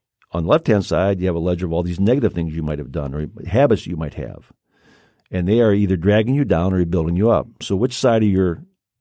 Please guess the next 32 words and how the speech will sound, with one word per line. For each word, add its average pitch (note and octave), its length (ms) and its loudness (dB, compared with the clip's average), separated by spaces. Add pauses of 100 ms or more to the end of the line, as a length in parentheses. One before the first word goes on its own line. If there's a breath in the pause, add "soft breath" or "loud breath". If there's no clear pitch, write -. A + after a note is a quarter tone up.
(140)
column F2+ 320 0
are E2 40 2
you E2+ 120 0
filling E2+ 360 0
up? G#2 320 0
And D2+ 180 -6
Brian F2 280 0
Tracy F2+ 340 0
said F2 300 -2
this. F2 360 2
He F2+ 80 -8
said, D#2+ 260 -2
"You'll F2 240 0
look A#2+ 180 2
at C#3 100 0
successful B2+ 560 0
people. - 500 -6 (460 soft breath)
It's G2 140 -8
not G#2 240 2
that C#3+ 140 2
they C#3+ 80 0
don't C3+ 200 2
make A#2+ 160 -2
success, - 440 -4
make G2 260 2
mistakes. F2 580 -2
They F2+ 120 -2
make B2 160 2
a B2+ 40 -2
lot C#3+ 160 2
of - 60 -2
mistakes, - 480 -6